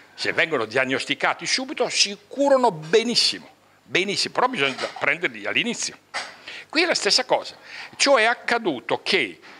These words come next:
di fronte a questi due nuovi fenomeni della globalizzazione e della terza rivoluzione industriale, la nostra classe dirigente, che comprende, ripeto,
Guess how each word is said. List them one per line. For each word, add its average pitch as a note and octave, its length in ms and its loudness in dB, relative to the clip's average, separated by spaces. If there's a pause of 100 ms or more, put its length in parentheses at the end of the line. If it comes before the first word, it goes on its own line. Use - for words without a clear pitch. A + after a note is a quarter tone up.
(120)
di A#2 240 -4
fronte C#4 460 4
a B2+ 60 -2
questi F#3 380 0
due F#3+ 260 2
nuovi D#3 360 4
fenomeni A2 640 0
della E3 320 0
globalizzazione B2+ 1080 -2
e A2 100 -2
della A2+ 240 0
terza G3 440 -2
rivoluzione A2 520 -2
industriale, G3+ 640 0 (460)
la C#3+ 140 0
nostra A3 380 0
classe G3 380 0
dirigente, B2 760 -4 (380)
che - 140 -20
comprende, A#2 600 0
ripeto, G#2+ 580 -4